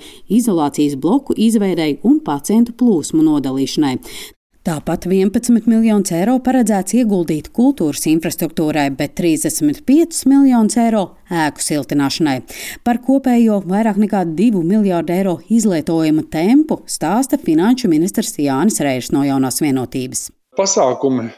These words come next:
Speaker 2: šie ir vienreizēji, terminēti, un tie plānoti trīs pamatblokos. Tātad nozara modernizācija, infrastruktūras uzlabošana un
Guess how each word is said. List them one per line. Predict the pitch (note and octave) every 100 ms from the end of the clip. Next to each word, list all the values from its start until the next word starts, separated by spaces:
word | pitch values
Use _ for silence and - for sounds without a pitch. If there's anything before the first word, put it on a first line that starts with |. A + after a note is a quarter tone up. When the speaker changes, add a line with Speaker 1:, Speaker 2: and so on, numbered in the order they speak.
| _ _
Speaker 2:
šie | - D3 C#3+
ir | C3 B2
vienreizēji, | B2 C3 E3 F#3+ G3+ G#3+ A3+ - _ _ _ -
terminēti, | C3 C3 D#3 F#3+ G3 F#3+ -
un | - C3+
tie | A#2+ C3
plānoti | D3 D3 E3+ D3+ B2 -
trīs | - D#3+ C#3 -
pamatblokos. | - C3+ B2 - A#2+ B2 - G#2+ - - _ _ _
Tātad | A#2+ B2 A#2 -
nozara | A#2+ D#3+ E3+ G3 F3+
modernizācija, | - G3+ F#3 E3+ D#3+ D#3+ D3 - D3+ - _ _
infrastruktūras | B2+ B2+ E3 - F3+ F3+ D#3+ C3+
uzlabošana | F3 D#3 C#3 B2+ B2 B2+ B2
un | C3